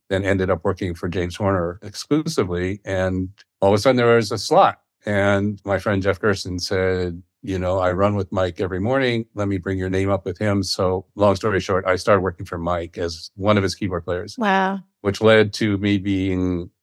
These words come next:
Speaker 1: those days, synth stuff was just so,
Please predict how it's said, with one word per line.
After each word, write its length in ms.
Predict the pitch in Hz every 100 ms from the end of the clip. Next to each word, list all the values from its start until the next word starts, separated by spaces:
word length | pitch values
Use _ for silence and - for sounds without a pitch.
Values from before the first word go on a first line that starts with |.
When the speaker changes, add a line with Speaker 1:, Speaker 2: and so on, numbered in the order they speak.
| -
Speaker 1:
those 280 | 117 123 117
days, 420 | 107 104 98 90
synth 260 | - 107 101
stuff 400 | - 104 98 98
was 220 | 90 82
just 440 | 98 95 - -
so, 540 | 117 104 98 95 90